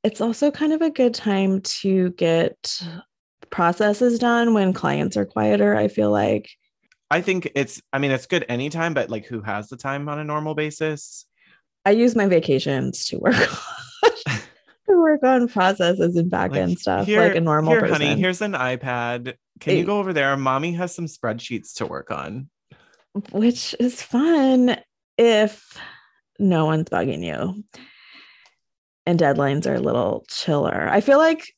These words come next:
Speaker 1: I'm not gonna not have clients happening this summer, but they go on vacation. So you get, like, this reprieve from them usually.
Speaker 2: Yes. Yeah, there's, like, a couple lulls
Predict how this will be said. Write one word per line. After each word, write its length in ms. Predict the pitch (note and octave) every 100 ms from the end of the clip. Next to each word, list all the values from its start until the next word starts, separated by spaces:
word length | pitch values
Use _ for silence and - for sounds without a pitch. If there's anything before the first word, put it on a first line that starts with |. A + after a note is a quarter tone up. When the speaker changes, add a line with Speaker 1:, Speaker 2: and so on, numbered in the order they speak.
| _ _ _ _ _ _ _ _
Speaker 1:
I'm 100 | F#3+
not 220 | G3 F#3
gonna 180 | G3+ F#3
not 360 | F3 D#3 C#3+ -
have 340 | E3+ E3 F#3+ -
clients 520 | - - E2+ - - -
happening 460 | F#3 E3+ G3+ A#3+
this 160 | B3 B3
summer, 380 | B3+ A#3 A3+ G#3
but 480 | G#3 F3+ D3+ D3+ - _ _ _ _ _ -
they 80 | B3
go 160 | B3+
on 80 | D#4+
vacation. 500 | F#4 F4 B3 B3+ D#3
So 80 | D#3+
you 100 | D#3+
get, 200 | D#3 G3+
like, 220 | - A3+ A3+
this 240 | F3+ -
reprieve 500 | F3 D#3+ - G2+ A2
from 180 | - D#2
them 420 | C2+ C2+ A#1+ A1+ - - _ _ _
usually. 340 | - C#3+ G#2 B2
Speaker 2:
Yes. 360 | G2+ - G3+ - _ _ _
Yeah, 160 | - D#3+
there's, 200 | C#3+ C#3
like, 140 | D3+ D3+
a 80 |
couple 440 | C#3+ D3 - D3+ B2
lulls 720 | A#2+ A#2 A2 A2+ A2 A#2+ -